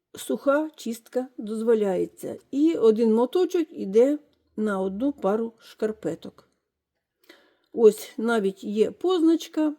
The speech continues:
що сто грам іде від тридцять шостого до сорок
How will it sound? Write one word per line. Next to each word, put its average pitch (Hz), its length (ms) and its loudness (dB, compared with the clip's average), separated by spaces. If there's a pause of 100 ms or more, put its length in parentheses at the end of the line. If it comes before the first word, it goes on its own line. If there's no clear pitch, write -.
що - 560 -4 (1900)
сто 277 280 0
грам 254 420 2
іде 226 400 4
від 220 340 -8 (880)
тридцять 220 400 -4
шостого 349 580 0
до 240 500 -2
сорок - 480 -4